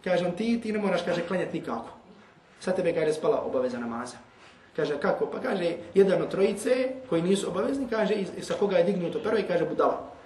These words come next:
A ti nisi ništa drugo nego budala.” Zaroniš u vodu, izroniš i kažeš, „Jesam li, je li voda dotakla sve na mene?” I zato imate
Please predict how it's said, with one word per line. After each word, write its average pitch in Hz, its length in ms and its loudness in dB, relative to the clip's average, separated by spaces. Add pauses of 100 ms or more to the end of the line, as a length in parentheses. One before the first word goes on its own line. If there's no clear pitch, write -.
(100)
A 147 80 -2
ti 180 120 0
nisi 202 220 2
ništa 190 200 0
drugo 160 400 4
nego 139 160 0
budala.” 135 320 0 (360)
Zaroniš 233 460 8
u 254 40 6
vodu, 277 220 6 (1000)
izroniš 311 680 6 (440)
i 196 80 6
kažeš, 247 400 8 (220)
„Jesam 247 360 6
li, 233 140 6 (580)
je 220 120 8
li 247 60 6
voda 214 200 8
dotakla 190 360 4
sve 160 140 -2
na 135 60 -2
mene?” 123 200 -8 (540)
I - 20 -6
zato 262 260 6
imate 277 340 4